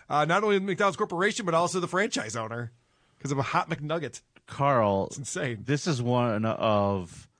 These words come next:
Speaker 2: those situations where the mother is the problem.
Speaker 1: Yes.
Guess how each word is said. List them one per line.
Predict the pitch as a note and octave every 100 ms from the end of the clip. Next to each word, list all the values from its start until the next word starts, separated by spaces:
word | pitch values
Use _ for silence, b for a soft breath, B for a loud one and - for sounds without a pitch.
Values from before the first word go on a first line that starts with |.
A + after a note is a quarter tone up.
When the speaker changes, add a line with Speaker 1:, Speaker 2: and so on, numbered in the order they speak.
| _ _ _ -
Speaker 2:
those | G#2 A#2+ A#2+
situations | - B2 A#2+ A2 G#2+ G#2 G#2 F#2+ F2+
where | G2 G2 F#2+ F#2
the | G#2
mother | G#2 A2 A#2+ B2+ A#2 -
is | - A2 F2
the | F2+
problem. | G#2 G2+ G2 E2 D2
Speaker 1:
Yes. | A3 B2 - - -